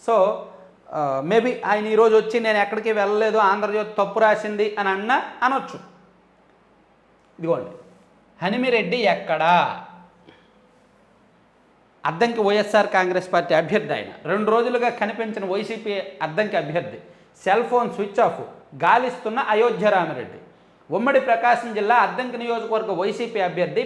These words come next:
పానెం హనిమిరెడ్డి అదృశ్యమయ్యారు. ఆదివారం ఆయన ఫోన్ కూడా స్విచ్ ఆఫ్లో ఉంది. దీంతో ఆ పార్టీ నాయకులు ఆయన ఆచూకీ కోసం ప్రయత్నించడం ప్రారంభించారు. జగన్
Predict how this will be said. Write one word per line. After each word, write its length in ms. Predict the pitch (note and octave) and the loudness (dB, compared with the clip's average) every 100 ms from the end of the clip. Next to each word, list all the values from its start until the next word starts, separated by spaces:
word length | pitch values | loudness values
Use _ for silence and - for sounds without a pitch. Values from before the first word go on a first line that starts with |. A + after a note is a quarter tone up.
| - | 0
పానెం 380 | F#3 A#3 C4 A#3+ | 2 2 0 -4
హనిమిరెడ్డి 500 | F#3 A3 B3 A3 A3+ | -4 -2 -2 -2 0
అదృశ్యమయ్యారు. 840 | G3+ A#3 - A#3 F#3+ C#3 G2+ - - - _ - | -2 -2 -4 -4 -6 -6 -8 -14 -20 -20 _ 0
ఆదివారం 520 | A#3+ C4 B3+ A#3 A#3+ | 2 2 4 4 4
ఆయన 340 | G3+ G3+ G3 | 2 2 0
ఫోన్ 320 | F3+ G#3+ B3+ | -2 -2 -2
కూడా 260 | B3 G#3+ A#3 | 2 2 2
స్విచ్ 300 | A3+ G#3+ B3 | 0 -4 2
ఆఫ్లో 280 | A#3 A3+ G3 | 4 4 0
ఉంది. 260 | C3+ G2+ - - - - | -2 -8 -16 -20 -20 -6
దీంతో 640 | E3+ A#3 A#3 G#3 F#3 - - - | -2 0 4 6 6 2 -6 0
ఆ 80 | E3+ | 2
పార్టీ 460 | F#3 B3 B3+ C4 | 6 4 4 -4
నాయకులు 440 | A3+ A3 A#3 G#3 A#3 | 0 0 0 -2 0
ఆయన 360 | G#3 G#3 G3 | 2 2 0
ఆచూకీ 540 | F#3+ F#3 A#3 C4 A#3 A#3 | 0 0 0 -4 -8 -6
కోసం 320 | A3+ G#3+ G#3+ | -4 -4 -4
ప్రయత్నించడం 640 | G3 G#3+ A3 A3 G#3 A3 | -4 -4 -4 -8 -8 -6
ప్రారంభించారు. 680 | A3 G#3 G#3+ G#3 E3 C3 G2+ - - - _ | 2 4 4 2 -4 -6 -10 -12 -20 -20 _
జగన్ 500 | C#3 C3 G3+ C#4 A#3+ | -10 -2 0 0 -2